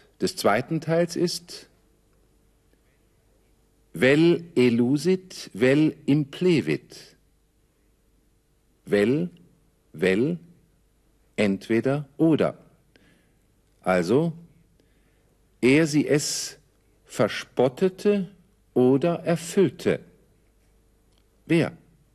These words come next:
Alexander. Es ist das gemeinsame Subjekt in beiden Sätzen und steht an der Spitze der Periode. Wen oder was verspottete oder erfüllte er?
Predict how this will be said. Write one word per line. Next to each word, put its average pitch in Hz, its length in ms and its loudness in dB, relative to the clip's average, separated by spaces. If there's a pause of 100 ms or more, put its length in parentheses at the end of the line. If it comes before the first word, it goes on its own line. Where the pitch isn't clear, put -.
(1600)
Alexander. 117 800 -2 (1080)
Es - 160 -10
ist - 220 -8
das - 280 -4
gemeinsame 113 640 0
Subjekt 104 520 -2
in 117 120 2
beiden 98 300 0
Sätzen 117 360 -4
und 139 120 -4
steht - 340 -4 (260)
an 110 120 -2
der 127 100 2
Spitze 143 420 -2
der 87 140 -6
Periode. 92 500 -2 (2000)
Wen 143 320 0
oder 143 300 0
was 175 260 -2
verspottete 123 880 -2
oder 104 340 0 (280)
erfüllte 117 640 0
er? 123 340 -2